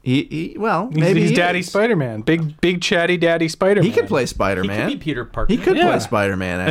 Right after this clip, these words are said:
Speaker 2: v-,
Speaker 1: actually.
Speaker 2: an old Peter Parker.
Speaker 1: He's like the Spider-Man from Enter the Spider-Verse. That's, he kinda
Speaker 2: Yeah.
Speaker 1: looks like that guy, actually.
Speaker 2: Huh.
Speaker 3: The, the
Speaker 1: The animated character.
Speaker 2: The,
Speaker 1: The,
Speaker 2: the
Speaker 1: the
Speaker 2: old,
Speaker 1: old,
Speaker 2: the old
Speaker 1: old, not,
Speaker 2: one?
Speaker 1: not Miles.
Speaker 3: Oh.
Speaker 1: Not Miles.
Speaker 3: I,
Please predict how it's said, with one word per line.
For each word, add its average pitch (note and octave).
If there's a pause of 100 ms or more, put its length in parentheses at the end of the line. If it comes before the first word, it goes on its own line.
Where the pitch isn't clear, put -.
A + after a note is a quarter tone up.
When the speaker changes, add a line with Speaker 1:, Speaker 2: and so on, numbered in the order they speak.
Speaker 2:
v-, C3+
Speaker 1:
actually. D#3
Speaker 2:
an D3+
old D3
Peter D3+
Parker. E3
Speaker 1:
He's G#3+
like F#3+
the D#3+
Spider-Man D#3+
from D3+
Enter C#3+
the C3+
Spider-Verse. B2+
That's, -
he B2
kinda D4
Speaker 2:
Yeah. B2+
Speaker 1:
looks B2+
like -
that -
guy, -
actually. - (360)
Speaker 2:
Huh. F#3 (100)
Speaker 3:
The, A2+ (1120)
the G#2+ (840)
Speaker 1:
The -
animated A2+
character. A#2+ (100)
Speaker 2:
The, D3+ (100)
Speaker 1:
The, C3+
Speaker 2:
the -
Speaker 1:
the C#3+
Speaker 2:
old, C#3+
Speaker 1:
old, -
Speaker 2:
the C#3+
old C#3
Speaker 1:
old, C#3+
not, E3
Speaker 2:
one? D3+
Speaker 1:
not F#3
Miles. D3+
Speaker 3:
Oh. D3 (100)
Speaker 1:
Not G#3+
Miles. E3+
Speaker 3:
I, E3